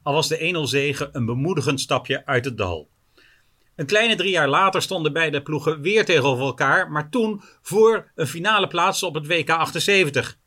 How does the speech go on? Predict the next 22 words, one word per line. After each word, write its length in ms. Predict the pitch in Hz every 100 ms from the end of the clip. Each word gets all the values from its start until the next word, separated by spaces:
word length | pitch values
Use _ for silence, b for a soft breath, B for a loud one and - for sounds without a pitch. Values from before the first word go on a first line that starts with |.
| _ -
Italië 400 | 123 147 151 156
was 160 | 147
dit 160 | 160 160
keer 180 | 156 135
de 60 |
smaakmaker 680 | - 175 185 175 165 127 120
van 120 | 139
het 120 | 135
toernooi 380 | 156 170 196 185
met 160 | 147 147
een 80 | 139
frivol 460 | 170 139 185 165
elftal 540 | 170 170 - 151 170 - B B
dat 140 | 147
echter 360 | 190 175 180 160
te 120 | 170
vroeg 320 | 127 190 214
op 160 | 143 123
deze 260 | 175 170 156
mondiaal 540 | 165 156 147 147 156
had 140 | 147 -
gepiekt, 560 | 156 139 113 - -